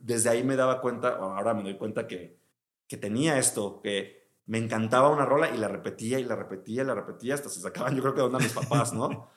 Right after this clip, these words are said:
Speaker 1: O sea, como de, o sea, este güey está obsesionado con esta rola, ¿no?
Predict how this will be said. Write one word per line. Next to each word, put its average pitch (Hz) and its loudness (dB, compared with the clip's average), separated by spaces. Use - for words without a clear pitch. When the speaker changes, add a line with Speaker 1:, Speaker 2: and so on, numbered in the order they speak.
Speaker 1:
O - -20
sea, 120 -2
como 113 6
de, 90 0
o - -10
sea, 98 -2
este 113 0
güey 107 -2
está 110 -2
obsesionado 113 0
con 98 -6
esta 98 -4
rola, 95 -2
¿no? 131 -8